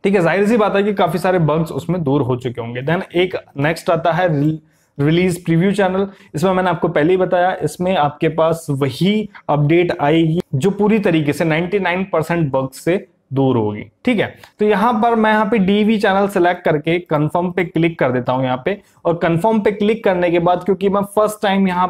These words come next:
पे Windows Insider program का member बनने जा रहा हूँ और मैं इसको select कर रहा हूँ, तो यहाँ पर, आ, मेरे पास restart now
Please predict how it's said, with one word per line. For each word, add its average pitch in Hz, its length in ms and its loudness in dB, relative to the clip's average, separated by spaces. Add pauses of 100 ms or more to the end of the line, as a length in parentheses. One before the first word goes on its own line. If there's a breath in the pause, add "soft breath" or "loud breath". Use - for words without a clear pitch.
पे 185 160 2
Windows 170 400 2
Insider 160 500 0
program 156 380 -2
का 165 100 0
member 151 320 0
बनने 151 340 0
जा 135 160 0
रहा 160 140 2
हूँ 151 220 -2 (360 soft breath)
और 147 240 2
मैं 151 360 0
इसको 156 340 -4
select 135 380 -2
कर 156 140 2
रहा 156 180 2
हूँ, 160 220 -2
तो 165 100 -2
यहाँ 147 420 0 (120)
पर, 202 240 0 (340 soft breath)
आ, 165 360 2 (280)
मेरे 160 120 0
पास 185 300 -2
restart 165 600 0
now 131 200 2